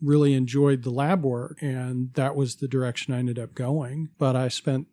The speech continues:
thirteen years actually performing the testing, most of it on third shift because that's when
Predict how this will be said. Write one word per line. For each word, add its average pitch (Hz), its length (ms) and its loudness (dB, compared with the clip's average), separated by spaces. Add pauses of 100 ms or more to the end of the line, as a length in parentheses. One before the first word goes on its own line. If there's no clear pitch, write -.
thirteen 139 500 0
years 131 320 2
actually 127 400 -4
performing 139 760 2
the 120 80 -4
testing, 123 720 -8
most 139 240 2
of 127 100 -2
it 123 60 -2
on 120 200 -4
third 127 260 -6
shift 185 480 2
because 120 600 -8
that's 123 320 -6
when 123 340 -4